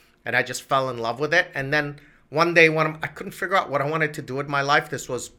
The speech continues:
kinda backing up in the story. I was here, I was at U H, I kinda was flunking <laughs> out, I was kinda lost, uh, and my friend said, "Hey, man, you love movies." I said, "Yeah." He goes, "Why don't you be one of those cinema, cinema things?" And I go, "Wha-,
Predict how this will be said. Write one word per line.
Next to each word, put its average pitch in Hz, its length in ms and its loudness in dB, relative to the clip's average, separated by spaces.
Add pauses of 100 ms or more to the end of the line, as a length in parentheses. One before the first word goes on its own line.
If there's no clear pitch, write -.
(120)
kinda 131 240 -8
backing 123 320 0
up - 160 -4
in 127 80 -6
the 123 80 -6
story. 135 520 0 (280)
I - 80 -4
was 117 140 -6
here, 147 420 6
I 131 100 6
was 123 340 -4
at 143 200 -2
U 143 180 2
H, 139 300 0
I - 80 -8 (180)
kinda 120 180 -8
was - 140 -14
flunking 143 440 -6
<laughs> 151 80 6
out, 160 280 0 (200)
I - 40 -20
was - 80 -20
kinda 143 240 -4
lost, 151 640 4
uh, 117 340 -2
and 131 400 2 (800)
my 127 140 -6
friend 139 300 -2
said, - 280 -8
"Hey, 226 60 -10
man, 196 260 -10
you 185 100 -10
love 226 280 -8
movies." 202 580 -12 (200)
I - 40 -20
said, - 240 -20
"Yeah." - 280 -14 (360)
He 214 100 -10
goes, 220 200 0
"Why 208 120 -10
don't 262 160 -4
you 254 80 -8
be 247 140 -6
one 226 180 -4
of 220 100 -6
those 190 180 -6
cinema, 226 600 -2
cinema 247 480 2
things?" 156 600 -2
And 170 100 0
I 147 80 2
go, 147 140 -4
"Wha-, 151 320 2